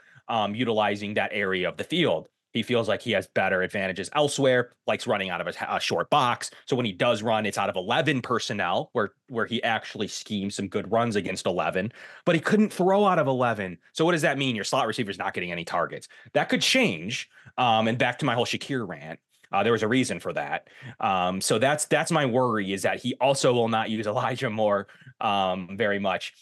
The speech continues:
Uh, so I, I'm, I, I'm excited to see what he can do with your boundary receivers and how well he does run out of eleven, if, if you guys run eleven.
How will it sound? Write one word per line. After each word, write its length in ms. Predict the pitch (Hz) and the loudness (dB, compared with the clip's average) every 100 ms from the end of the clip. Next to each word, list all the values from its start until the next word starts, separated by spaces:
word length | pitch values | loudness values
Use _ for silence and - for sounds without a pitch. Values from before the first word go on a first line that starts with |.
| _ - | _ -2
Uh, 520 | 104 92 90 87 87 _ _ | 2 2 2 0 -2 _ _
so 560 | - - 117 107 98 98 _ _ _ _ _ - | -10 0 2 4 0 -4 _ _ _ _ _ -6
I, 160 | 104 135 | -2 0
I'm, 240 | 147 151 | 0 0
I, 180 | 131 143 | 0 0
I'm 120 | 147 151 | 0 -2
excited 300 | - 202 208 | 0 0 2
to 80 | |
see 220 | 185 196 180 | 0 -2 -2
what 180 | 160 | -2
he 140 | 156 156 | -2 -4
can 160 | 147 | -4
do 160 | 127 139 | 0 0
with 120 | 135 | 0
your 100 | 120 | -2
boundary 500 | 104 101 131 127 139 127 | -2 -4 -4 -6 -10 -12
receivers 460 | - 139 151 139 131 | -10 -6 -2 -2 0
and 80 | 123 | 0
how 80 | 120 | 0
well 220 | 120 120 | 2 2
he 100 | 127 | 0
does 240 | 120 127 | 2 0
run 160 | 117 110 | 0 -2
out 140 | 104 | -2
of 80 | 104 | -2
eleven, 560 | 98 101 101 95 107 143 - _ | -2 -2 -2 -2 -4 -6 -12 _
if, 360 | - 151 151 - - | -2 -2 -2 -8 -2
if 260 | 165 185 - | -2 -2 -8
you 140 | 127 | -2
guys 240 | 107 107 | 0 0
run 160 | 98 101 | 0 0
eleven. 560 | 95 95 92 101 104 | 0 0 -2 -2 -6